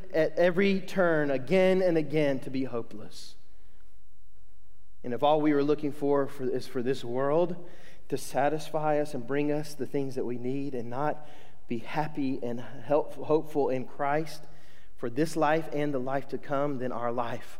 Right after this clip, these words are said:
would be in vain. But because Christ is raised, because Christ is alive, you and I can experience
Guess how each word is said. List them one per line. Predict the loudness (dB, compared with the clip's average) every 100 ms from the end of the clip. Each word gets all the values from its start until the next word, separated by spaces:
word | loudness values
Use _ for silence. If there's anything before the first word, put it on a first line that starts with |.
| -4 -4 -4 -4 -4 -4
would | -4 -2
be | -2
in | -2
vain. | -2
But | -2 -2
because | -4 -4 -4
Christ | -4 -4 -4 -4 -4
is | -4 -4
raised, | -4 -4 -4 -4 -4 -4 -4 -4 -4 -4 -4 -4 -4 -4 -4
because | -4 -4
Christ | -4 0 0 0 -4 -2
is | -2
alive, | -2 -4 -4 -4 -4 -4
you | -2 -2 -2 -2
and | -4 -2
I | -2 -2 -2 -4 -4 -4 -4 -4 -4 -4 -4 -4 -4 -4
can | -4 -2 -2 -2 -4 -4 -4
experience | -4 -4 -4 -2 0 0 -2 -2 -4